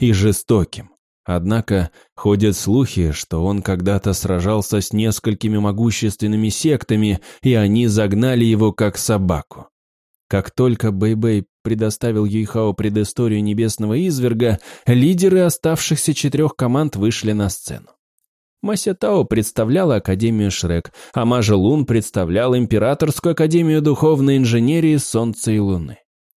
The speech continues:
Лидером команды Императорской Мистической Академии был юноша с широкими плечами и средним телосложением. У него был спокойный характер, и он выглядел твёрдым, как камень.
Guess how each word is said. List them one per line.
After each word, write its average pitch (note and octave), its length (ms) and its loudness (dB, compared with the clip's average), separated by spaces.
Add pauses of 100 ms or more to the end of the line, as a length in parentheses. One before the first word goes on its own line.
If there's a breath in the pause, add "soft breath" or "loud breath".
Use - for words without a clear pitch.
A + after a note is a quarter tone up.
(120)
Лидером F#3+ 500 0
команды D#3+ 540 -2
Императорской D3 720 0
Мистической C3+ 800 -2
Академии C#3+ 720 2
был A3 460 -2
юноша F3 640 -4
с D#3+ 60 -2
широкими D3+ 580 -2
плечами D#3+ 760 0 (200 loud breath)
и F3 160 4
средним D3+ 560 -2
телосложением. G2+ 960 0 (260)
У B3+ 60 -2
него D3+ 320 0
был D3+ 260 0
спокойный E3+ 540 -4
характер, D#3 640 -4 (240 loud breath)
и E3 80 2
он D3+ 240 4
выглядел C#3+ 640 4
твёрдым, A#2+ 680 -2
как G2 320 -4
камень. D2 420 -8